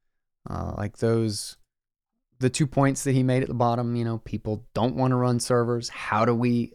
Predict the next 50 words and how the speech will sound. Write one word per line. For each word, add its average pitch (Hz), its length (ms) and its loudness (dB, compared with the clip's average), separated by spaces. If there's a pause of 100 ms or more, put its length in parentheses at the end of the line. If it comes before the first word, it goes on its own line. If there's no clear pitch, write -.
address 113 400 -2
with - 100 -8
that? 117 200 0
How, 127 180 -2
how 127 120 0
do 123 60 2
we 120 100 2
deal 139 560 2 (340)
with 120 200 0
that 120 240 0
truth - 480 -4 (400)
and 110 420 2
build 123 240 4
the 127 80 4
most 123 240 2
secure 120 400 -2
thing, 117 500 -2 (540)
uh, 95 240 0
that 98 160 -6
we 110 80 -2
can 117 240 -2
on 107 100 -2
top 110 260 0
of 110 120 -4
it? 110 180 0 (460)
And, 123 340 2
uh, 113 400 0 (500)
I 180 80 6
also 208 320 4
like 196 180 4
the 165 100 -2
second 156 340 0
point, 113 280 -4
too, 127 240 0
that 110 280 -2
I 113 180 -2 (120)
didn't 127 220 0
really 113 160 0
touch 113 260 -2
on, 110 200 -2
but 104 120 -2
that - 80 -8
we 120 120 -2
should 110 180 -4
reduce 117 340 0
the 113 80 -2
burden 107 460 2
of 117 180 -6
building 120 520 0
software. 156 720 2